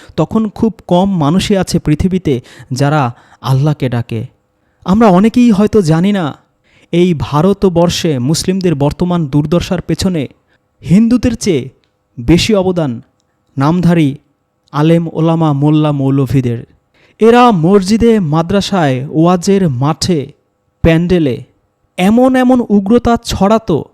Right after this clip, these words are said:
যেটা শুনলে যে কোনো সাধারণ হিন্দুর ভয়ে হাত পা কেঁপে উঠত। লাহুয়াল হাদিসের মাধ্যমে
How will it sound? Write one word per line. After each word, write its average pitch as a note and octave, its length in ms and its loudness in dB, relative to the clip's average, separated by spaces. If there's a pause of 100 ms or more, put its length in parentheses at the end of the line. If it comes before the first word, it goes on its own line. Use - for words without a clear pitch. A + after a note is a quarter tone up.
(520)
যেটা F3+ 260 2
শুনলে F#3+ 480 0
যে D3 140 -2
কোনো F#3+ 220 -2
সাধারণ F3 500 -2
হিন্দুর E3+ 600 -2 (600)
ভয়ে C#3 500 2 (400)
হাত D#3 200 -4 (100)
পা E3 100 0
কেঁপে D3 320 -2
উঠত। B2 400 -4 (600)
লাহুয়াল A#3+ 380 4
হাদিসের G#3 580 -2
মাধ্যমে F3 680 -2